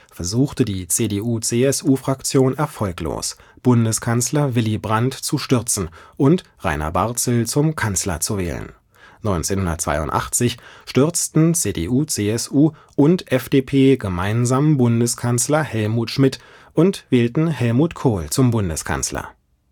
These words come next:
Vertrauensfrage. Hat der Bundeskanzler das Gefühl,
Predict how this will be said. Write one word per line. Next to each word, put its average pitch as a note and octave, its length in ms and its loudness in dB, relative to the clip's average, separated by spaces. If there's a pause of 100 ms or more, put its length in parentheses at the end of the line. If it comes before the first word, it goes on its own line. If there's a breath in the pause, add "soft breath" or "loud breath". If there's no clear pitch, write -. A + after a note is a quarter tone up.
(1120)
Vertrauensfrage. G2 1000 -2 (880)
Hat D#3 200 0
der A#2 100 4
Bundeskanzler A#2+ 800 2
das - 180 -4
Gefühl, C3 460 2